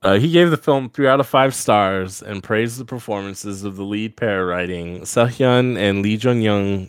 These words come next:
deliver sweet and wholesome performances." Uh, Sehun's great.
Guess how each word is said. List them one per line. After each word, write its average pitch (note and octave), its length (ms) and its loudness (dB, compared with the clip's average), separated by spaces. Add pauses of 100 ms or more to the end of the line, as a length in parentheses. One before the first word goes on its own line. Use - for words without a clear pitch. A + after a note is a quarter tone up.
deliver F#2+ 640 2
sweet B2 440 -2 (200)
and G2+ 280 -2
wholesome F#2+ 380 -4
performances." E2+ 880 -10 (600)
Uh, F2 200 2
Sehun's C3+ 640 2
great. B2 400 0